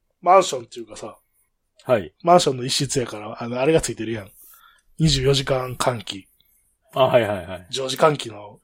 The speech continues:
Speaker 1: やつがついてるじゃん。風呂場のやつに。
Speaker 2: はい。はい。
Speaker 1: あれに負けんのよね。
Speaker 2: <laughs> まあ、ちょっとわかる。<laughs> あれは。
Speaker 1: あれがさ、二十四時間換気回ってるとなんか足元すげえ寒いよね、<laughs> なんか。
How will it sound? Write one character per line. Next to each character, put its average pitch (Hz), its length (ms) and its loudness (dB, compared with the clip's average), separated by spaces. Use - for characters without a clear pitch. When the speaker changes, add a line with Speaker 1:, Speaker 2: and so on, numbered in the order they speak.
Speaker 1:
や 123 60 -10
つ 117 40 -10
が 113 60 -8
つ - 120 -10
い 113 40 -14
て 127 80 -2
る 156 80 -4
じ 147 60 -2
ゃ 95 60 -6
ん。 - 140 -20
風 - 140 -8
呂 117 80 -4
場 107 100 -10
の 101 80 -14
や 92 60 -14
つ - 120 -14
に。 98 60 -12
Speaker 2:
は 101 160 -8
い。 82 140 -14
は 104 240 -6
い。 80 100 -14
Speaker 1:
あ 170 140 6
れ 220 100 4
に 170 140 -6
負 170 160 4
け 220 140 6
ん 208 80 4
の 143 100 -4
よ 92 100 -16
ね。 92 80 -20
Speaker 2:
<laughs> 139 560 -4
ま 131 80 4
あ、 - 40 0
ち - 120 4
ょ - 40 8
っ - 20 4
と 117 120 -4
わ 113 120 2
か 113 140 2
る。 120 220 -2
<laughs> - 40 -6
あ 151 100 6
れ 135 140 6
は。 120 320 4
Speaker 1:
あ 196 140 8
れ 262 100 2
が 247 120 6
さ、 147 260 4
二 214 120 4
十 220 100 2
四 185 100 10
時 196 100 -2
間 196 80 6
換 180 180 4
気 123 160 -10
回 151 180 8
っ - 100 -14
て 165 100 0
る 160 100 0
と 147 120 0
な 151 100 0
ん - 20 -2
か - 180 2
足 185 200 6
元 254 140 6
す - 240 2
げ 214 60 6
え 233 40 10
寒 165 300 4
い 104 80 -18
よ 117 80 -12
ね、 123 80 -8
<laughs> 156 180 -4
な 156 60 -4
ん - 20 -4
か。 - 180 -8